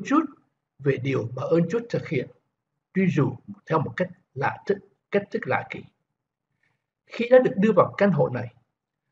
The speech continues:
linh hồn khám phá ra Thiên Chúa Ba Ngôi có một thị kiến của trí tuệ trong một đám cháy, giống như một đám mây sáng chói chiếu vào tinh thần của họ. Ba ngôn tỏ hiện như là ba vị khác biệt, nhưng linh hồn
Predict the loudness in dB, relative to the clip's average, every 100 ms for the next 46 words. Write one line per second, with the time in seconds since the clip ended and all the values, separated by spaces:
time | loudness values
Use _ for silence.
0 | _ -2 2 2 2 0 2 2 2 0
1 | 0 -2 -2 0 0 2 2 2 2 0
2 | -4 _ _ _ _ 0 2 2 0 -4
3 | -4 -4 -4 -6 -8 -8 0 2 2 -4
4 | _ _ _ _ -4 -2 -2 -2 -2 -2
5 | -4 -4 -4 -6 -14 _ _ _ _ 0
6 | 2 -2 0 0 2 2 2 -2 -4 -4
7 | 0 2 2 0 -2 -2 0 -4 -4 -6
8 | -6 -12 -12 -12 -14 _ _ _ _ _
9 | _ _ _ _ _ _ 0 2 2 2
10 | 2 0 2 0 -2 -2 0 0 0 0
11 | 0 -6 -4 -4 -4 -6 -10 _ _ _
12 | _ _ _ _ 0 2 4 4 4